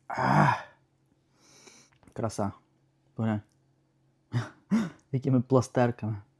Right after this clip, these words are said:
Пробую. М, соковита.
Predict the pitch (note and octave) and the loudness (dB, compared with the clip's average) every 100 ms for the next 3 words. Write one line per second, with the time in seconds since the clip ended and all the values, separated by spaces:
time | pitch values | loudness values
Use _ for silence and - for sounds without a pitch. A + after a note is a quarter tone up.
0 | _ _ - B2+ A#2+ A#2+ G#2 - _ _ | _ _ -2 0 0 -2 -6 -14 _ _
1 | _ _ _ _ _ _ _ _ _ _ | _ _ _ _ _ _ _ _ _ _
2 | _ - _ _ _ - - - _ _ | _ -20 _ _ _ -20 -20 -20 _ _
3 | _ _ _ _ _ _ _ _ _ _ | _ _ _ _ _ _ _ _ _ _
4 | _ - - F#2+ - - B2 B2 C3 C#3 | _ -12 -8 -8 -8 -6 -2 2 2 2
5 | C3+ | 0